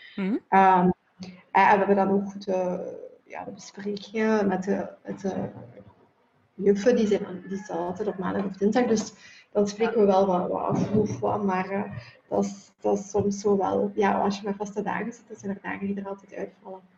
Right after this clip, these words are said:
Speaker 1: Ja.
Speaker 2: natuurlijk. Dus,
Speaker 1: Ja,
Speaker 2: ehm,
Speaker 1: uiteraard.
Speaker 2: dus dat is zo wel wat zoeken, maar op zich werkt het wel goed voor ons.
Speaker 1: Ja.
Speaker 2: Zoals het nu is.
Speaker 1: En zegt uw zoontje er soms iets van, of?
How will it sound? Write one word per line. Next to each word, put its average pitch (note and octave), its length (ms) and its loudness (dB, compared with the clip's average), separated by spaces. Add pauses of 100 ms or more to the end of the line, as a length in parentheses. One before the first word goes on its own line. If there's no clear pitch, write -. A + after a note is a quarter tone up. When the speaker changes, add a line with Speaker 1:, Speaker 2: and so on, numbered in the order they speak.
(200)
Speaker 1:
Ja. G#3 180 -4
Speaker 2:
natuurlijk. G3+ 480 -6
Dus, - 160 -20
Speaker 1:
Ja, F3 160 -6
Speaker 2:
ehm, G3+ 200 -10
Speaker 1:
uiteraard. F3+ 840 -14 (540)
Speaker 2:
dus G3+ 340 -4
dat G3+ 180 -2
is G3 140 -2
zo G#3+ 320 0
wel G3 180 0
wat G3 140 -2
zoeken, - 280 -4
maar A3+ 140 4
op G#3 100 2
zich A3 280 2
werkt F#3+ 280 0
het G3+ 160 -6
wel G3+ 180 -4
goed - 540 -12
voor - 180 -16
ons. G3 220 -8
Speaker 1:
Ja. - 340 -14 (920)
Speaker 2:
Zoals G3+ 360 0
het G3+ 100 -2
nu F#3 360 0
is. - 340 -8 (1300)
Speaker 1:
En G3 360 -2
zegt - 300 -6
uw C4+ 100 -2
zoontje D4+ 380 -2
er D4+ 140 -6
soms C#4+ 300 -2
iets D4 240 -6
van, D4+ 460 -2
of? - 440 -14